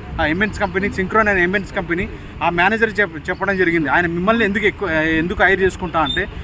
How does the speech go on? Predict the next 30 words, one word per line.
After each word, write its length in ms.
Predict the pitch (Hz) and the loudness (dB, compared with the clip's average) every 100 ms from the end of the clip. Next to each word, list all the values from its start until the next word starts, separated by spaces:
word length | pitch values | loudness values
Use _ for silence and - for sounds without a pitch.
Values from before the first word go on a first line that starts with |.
| - 147 | -10 -4
మీరు 380 | 196 247 262 214 | 0 2 2 0
ఎక్కడ 280 | 160 - 214 | -2 0 0
వెళ్ళకుండా 440 | 196 214 208 202 | 2 2 2 0
మీరు 200 | 196 202 | 2 2
క-, 180 | - 156 | 2 0
మీరు 200 | 175 175 | 2 2
ఇచ్చిన 220 | 170 233 | 2 -2
పనిని 300 | 220 202 202 | 0 0 0
కరెక్ట్ 420 | 214 185 - 233 | 0 -2 0 0
టైంలో 260 | 208 196 208 | 2 2 2
కరెక్ట్ 300 | 190 175 220 | 0 -2 -4
శ్రద్ధగా 400 | 190 175 220 214 | -2 2 4 4
పనిచేస్తారు 480 | 202 185 190 202 170 | 2 0 0 0 2
కాబట్టి 440 | 165 160 160 226 - - - - | 2 0 -4 -6 -8 -12 -10 -6
మిమ్మల్ని 540 | 185 220 226 233 190 | 0 2 2 2 2
తీసుకోవడం 500 | 165 196 - 202 208 | 0 -4 0 2 2
జరుగుతుందని 520 | 185 202 208 190 180 | 4 2 2 0 2
చెప్పేసి 360 | 180 190 185 220 | 2 0 -2 0
they 220 | 185 190 | 2 4
are 140 | 185 170 | 4 2
very 240 | 214 220 | 2 2
well, 160 | 185 226 | 2 2
uh, 800 | 208 - - - - 160 170 | 0 -2 -14 -14 -6 -2 0
willing 260 | 180 208 214 | 2 0 0
to 80 | 226 | 2
ready 220 | 196 202 | 4 2
to 120 | 202 214 | 2 4
accept 420 | 185 180 196 175 | 4 4 -2 -4
that, 140 | 180 | -2
uh, 400 | 180 160 143 135 | 0 -2 -2 -4